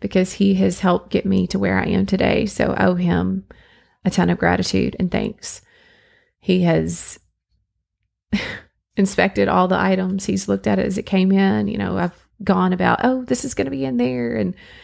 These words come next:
I know it's things that he's probably not gonna use, but, um, he's helped me haul boxes to the basement. I know he's gonna help me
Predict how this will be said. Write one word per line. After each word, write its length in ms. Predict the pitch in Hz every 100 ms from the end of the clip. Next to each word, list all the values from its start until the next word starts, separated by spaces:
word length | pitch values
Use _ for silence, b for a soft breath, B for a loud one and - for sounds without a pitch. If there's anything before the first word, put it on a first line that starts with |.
| B B B B
I 80 | 196
know 200 | 202 220
it's 320 | 214 - -
things 320 | - 208 196
that 80 | 190
he's 180 | 202 -
probably 300 | 185 190 196
not 200 | 185 196
gonna 140 | 180
use, 500 | 170 165 185 190 190
but, 280 | - - -
um, 460 | 185 190 190 190 185 _ _ _ _ _
he's 200 | - 190
helped 160 | 190 -
me 80 | 180
haul 180 | 170
boxes 420 | 190 175 180 175 -
to 80 | 180
the 80 |
basement. 540 | 180 202 202 208 208 - b b b b b -
I 60 |
know 180 | 165 175
he's 180 | 185 180
gonna 160 | 175
help 220 | 175 180 -
me 260 | 175 165